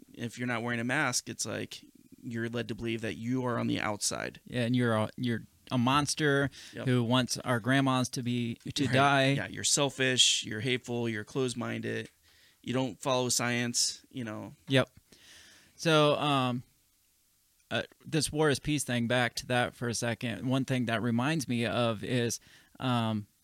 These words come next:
Speaker 2: George Bush, George W. Bush, when he said, "They hate us 'cause they hate our freedom."
Speaker 1: Right.
Speaker 2: Basically saying, "Well, we, we have to have this war because they're, they wanna attack our freedom." So
Speaker 1: Mm-hmm.
Speaker 2: this whole perpetual war, which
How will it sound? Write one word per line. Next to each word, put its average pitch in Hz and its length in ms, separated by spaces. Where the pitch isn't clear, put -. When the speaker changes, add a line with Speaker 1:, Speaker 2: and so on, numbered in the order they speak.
Speaker 2:
George 139 300
Bush, 131 460
George 135 280
W. 127 300
Bush, 120 300
when 123 100
he 113 100
said, 117 380
"They 113 140
hate 156 240
us 135 180
'cause 113 340
they 120 160
hate 135 240
our 113 140
freedom." 110 560
Speaker 1:
Right. - 280
Speaker 2:
Basically 131 600
saying, 120 380
"Well, 127 220
we, 113 220
we 117 300
have 170 380
to 135 100
have 120 180
this 107 180
war 110 360
because 113 480
they're, 117 400
they 120 140
wanna 113 260
attack 107 380
our 110 100
freedom." 117 500
So 113 300
Speaker 1:
Mm-hmm. 117 120
Speaker 2:
this 131 160
whole 123 400
perpetual 131 640
war, 123 300
which - 340